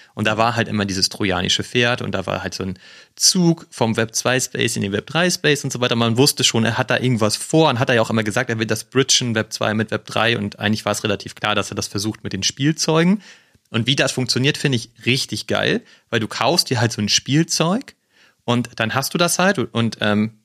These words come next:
das ist dann zum Beispiel so ein Pinguin mit einer Sonnenbrille und einem Hut oder so und du kannst die einzelnen Sachen auch abnehmen von deinem physischen Pinguin. Und dann ist es so, dass da so ein Zertifikat drinne ist,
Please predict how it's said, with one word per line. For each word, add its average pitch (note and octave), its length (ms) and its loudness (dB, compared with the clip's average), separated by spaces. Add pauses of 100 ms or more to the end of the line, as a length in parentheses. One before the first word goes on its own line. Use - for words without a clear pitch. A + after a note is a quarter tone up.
(160)
das A#2 120 0
ist A#2 100 0
dann A2 120 0
zum - 100 -4
Beispiel - 180 0
so A2 80 -2
ein G#2 80 0
Pinguin C3 440 0
mit G#2+ 100 -2
einer G#2 80 4
Sonnenbrille A2+ 480 2
und F2 80 -4
einem F#2+ 140 -4
Hut F3+ 240 2
oder E3+ 180 2
so F3+ 160 2
und A3 80 0
du - 60 0
kannst - 260 -4
die - 120 -8
einzelnen A2 420 0
Sachen A#2 240 -2
auch - 180 -2
abnehmen D3 480 0
von D#3 220 -2
deinem D#3 120 0
physischen D#3+ 600 -2 (380)
Pinguin. E3 600 2 (340)
Und A#2 140 -4
dann B2+ 120 2
ist - 140 0
es - 80 0
so, C3 100 4
dass A#2 160 0
da A2 120 2
so G#2+ 80 2
ein G#2+ 100 4
Zertifikat - 800 -2
drinne E3+ 220 4
ist, - 360 0